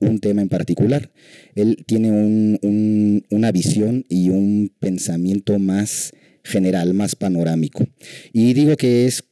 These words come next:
una suerte de periodista de ciencia antes de la inves-, de la invención del periodismo de ciencia, porque también tuvo la capacidad de divulgarlo en un,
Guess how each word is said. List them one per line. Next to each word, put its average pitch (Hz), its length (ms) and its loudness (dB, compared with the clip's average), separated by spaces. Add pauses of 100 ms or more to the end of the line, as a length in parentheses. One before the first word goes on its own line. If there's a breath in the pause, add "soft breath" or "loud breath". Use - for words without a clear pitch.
(240)
una 120 220 0
suerte 117 380 0
de 110 100 2
periodista 95 640 0
de 101 120 2
ciencia 101 560 0
antes 101 320 0
de 87 80 0
la 82 80 0
inves-, 80 340 -4
de 82 240 -4
la 82 80 0
invención 85 460 0
del 90 160 -2
periodismo 87 480 -2
de 90 80 -2
ciencia, 95 500 -2 (320 loud breath)
porque - 200 -2
también 104 360 -2
tuvo 120 300 0
la 104 140 0
capacidad 95 580 -2
de 110 100 2
divulgarlo 90 800 0 (560 soft breath)
en 95 200 0
un, 113 340 0